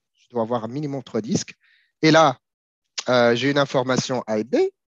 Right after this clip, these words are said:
Alors, comment ça s'écrit l'information A et B ? On écrit A ici, effectivement.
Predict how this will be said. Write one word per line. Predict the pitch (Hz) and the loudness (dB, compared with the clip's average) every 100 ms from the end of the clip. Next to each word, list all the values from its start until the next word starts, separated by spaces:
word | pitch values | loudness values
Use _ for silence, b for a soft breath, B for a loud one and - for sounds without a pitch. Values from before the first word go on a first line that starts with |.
| _ _ _ | _ _ _
Alors, | 131 123 | -6 -4
comment | 170 196 190 | -4 -2 -2
ça | 165 | -2
s'écrit | 143 139 - 160 | -2 -4 -4 -4
l'information | 143 - 127 127 - 127 | -4 -4 -8 -8 -10 -10
A | - | -6
et | 113 | -6
B ? | 110 185 247 | 0 0 2
On | 147 143 | 0 -4
écrit | 143 - 143 | -6 -6 -6
A | - 120 | -2 -2
ici, | 110 - - 220 | -2 -2 -2 -6
effectivement. | - - - 107 113 180 | -12 -20 -20 -12 -6 -6